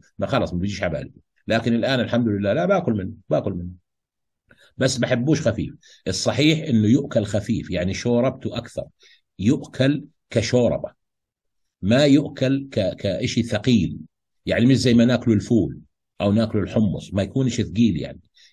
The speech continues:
يكون خفيف زي الشوربة، عشان يكون أخف على المعدة وما يسبب لنا انتفاخات وغيره. السؤال المهم جدا بالنسبة لنا،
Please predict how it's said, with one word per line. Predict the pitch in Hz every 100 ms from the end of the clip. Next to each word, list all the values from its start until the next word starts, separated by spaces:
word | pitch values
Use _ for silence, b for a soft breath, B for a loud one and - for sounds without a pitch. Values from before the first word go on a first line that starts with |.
| -
يكون | 92 185
خفيف | 135 120 156 127
زي | 113 110
الشوربة، | - 82 67 - - _ _ _ -
عشان | 104 156 151
يكون | 123 143 139
أخف | - 107 143 -
على | 113
المعدة | 117 113 113 120 - _ _ _
وما | 117 123
يسبب | 123 - 110 101 104
لنا | 104 104
انتفاخات | 98 107 104 95 95 90
وغيره. | 65 57 - _ _ _ _ _
السؤال | - - 160 170 160 -
المهم | 123 120 143
جدا | 127 147 120
بالنسبة | 101 95 95 - 73
لنا، | 78 -